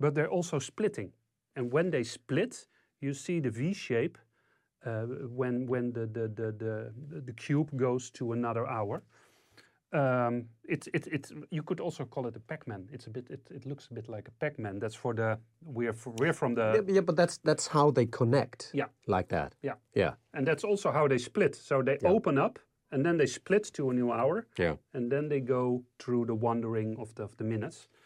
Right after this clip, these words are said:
Speaker 1: So
Speaker 2: Well,
Speaker 1: it's
Speaker 2: it's, it's, it's, it's another take on Wandering Hours, I
Speaker 1: it's,
Speaker 2: guess.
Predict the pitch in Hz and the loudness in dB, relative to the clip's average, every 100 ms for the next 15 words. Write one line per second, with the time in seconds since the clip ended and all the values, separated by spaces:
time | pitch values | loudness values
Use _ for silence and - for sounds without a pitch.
0 | _ _ _ _ _ _ - 143 - 160 | _ _ _ _ _ _ 0 2 6 8
1 | 131 - 160 151 - 165 147 - 131 135 | 8 4 0 0 0 0 0 0 0 2
2 | 135 131 143 156 - 123 123 101 107 101 | 4 6 6 4 4 4 4 4 2 2
3 | 98 92 113 92 78 - - 92 80 85 | 2 2 2 2 -2 -12 -4 -2 0 -4
4 | - | -6